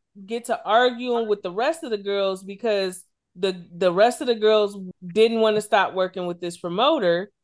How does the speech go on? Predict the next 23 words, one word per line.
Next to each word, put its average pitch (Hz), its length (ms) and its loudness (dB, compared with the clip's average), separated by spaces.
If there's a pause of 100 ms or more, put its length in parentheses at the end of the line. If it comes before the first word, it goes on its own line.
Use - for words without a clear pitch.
because 254 260 -6
they 254 140 4
didn't 262 180 -2
know 254 120 0
all 254 180 -2
the 254 80 -10
shit 262 260 -12
going 247 220 -2
on 240 180 -4
behind 240 340 -4
the 226 60 -6
scenes. 175 540 -6 (260)
And 208 140 4
in 202 140 2
order 247 340 4
for 240 180 2
them 220 200 0
to 220 120 -6
know 269 260 0
that, 214 400 2
Tasha 226 340 -4
and 220 140 -6
Rocky 190 420 -4